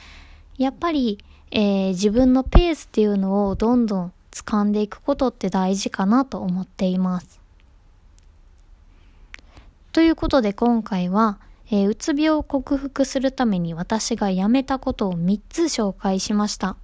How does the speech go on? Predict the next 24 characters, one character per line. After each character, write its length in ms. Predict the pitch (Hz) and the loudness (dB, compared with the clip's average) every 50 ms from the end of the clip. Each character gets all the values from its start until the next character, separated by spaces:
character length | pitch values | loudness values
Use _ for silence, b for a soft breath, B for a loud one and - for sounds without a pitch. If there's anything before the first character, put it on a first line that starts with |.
| - - - - - - - - - - b b b b b b b b b b b b b b b b | -20 -20 -20 -20 -20 -20 -20 -20 -20 -20 b b b b b b b b b b b b b b b b
一 220 | - - - 240 | -6 -2 -2 -2
つ 140 | 233 - - | -2 0 0
目 180 | 226 220 214 214 | 0 0 2 2
は 220 | 233 247 226 233 | 2 2 0 0
テ 180 | - - - 269 | -4 -2 0 2
レ 100 | 269 247 | 2 2
ビ 160 | 202 240 247 | 0 -2 0
番 260 | 240 269 269 262 233 | 2 2 2 2 2
組 240 | 190 175 170 175 170 | 0 -2 -2 -2 -2
の 120 | 170 170 | -2 -2
ニ 180 | 175 180 214 269 | 0 2 4 4
ュ 60 | 277 | 4
ー 40 | 233 | 2
ス 220 | - - - - - - - - - - | 0 -4 -8 -12 -12 -16 -20 -20 -8 -2
を 140 | - 254 277 | 0 2 4
見 160 | 277 269 262 | 4 4 4
な 180 | 240 214 190 185 | 2 2 0 -2
い 60 | 180 | -6
こ 140 | - - 202 | -10 -12 -12
と。 180 | - 180 - - - - - - - - b b b b b b b b b b b b | -10 -10 -10 -12 -16 -20 -20 -20 -20 -20 b b b b b b b b b b b b
二 260 | - - - - 254 240 | -20 -4 0 2 2 2
つ 140 | - 240 | 0 -2
目 160 | 214 196 190 190 | -2 -2 0 0
は 280 | 226 285 285 226 - | 0 0 0 0 -4